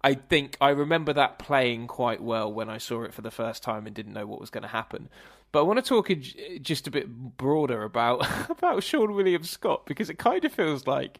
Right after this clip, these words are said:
everyone else knows they're in Final Destination and he feels like he's in American Pie, and I don't know if that's his acting, if he's just, if the character's written that way. It just, like, I know he's a very different character to Stifler, but it feels in some scenes that he, like, he's in a different movie,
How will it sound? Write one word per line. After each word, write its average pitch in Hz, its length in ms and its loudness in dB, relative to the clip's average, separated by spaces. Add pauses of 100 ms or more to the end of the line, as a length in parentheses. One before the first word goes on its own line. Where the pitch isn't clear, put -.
(320)
everyone 208 380 6
else 180 240 6
knows 151 220 2
they're 143 120 0
in 139 120 -2
Final 139 320 4
Destination 143 760 0
and 131 100 -6
he 151 160 -2
feels 156 380 -2
like 139 240 2
he's 135 180 -6
in 139 120 2
American 135 480 0
Pie, 180 300 -2
and 131 120 0
I 139 60 2
don't 196 240 0
know 208 80 4
if - 80 -6
that's 165 240 2
his 143 160 0
acting, 254 580 -2
if 190 160 -8
he's 143 140 -6
just, 147 200 -4 (220)
if 151 140 -4
the 143 100 -4
character's 165 560 0
written 147 400 0
that 214 180 2
way. 214 440 2
It - 240 -4
just, - 400 -4
like, 190 260 2
I 202 80 6
know 226 160 6
he's 196 140 -4
a 175 40 -6
very 165 220 2
different 151 260 -6
character 160 360 2
to 131 120 -12
Stifler, 208 540 -2
but 131 240 2 (420)
it 175 160 4
feels 247 460 4
in 160 160 -4
some 214 380 4
scenes 120 400 0
that 143 160 -2
he, 135 180 0
like, 139 300 -2
he's 156 280 -2
in 143 80 -6
a 143 60 -4
different 139 380 -2
movie, 143 420 0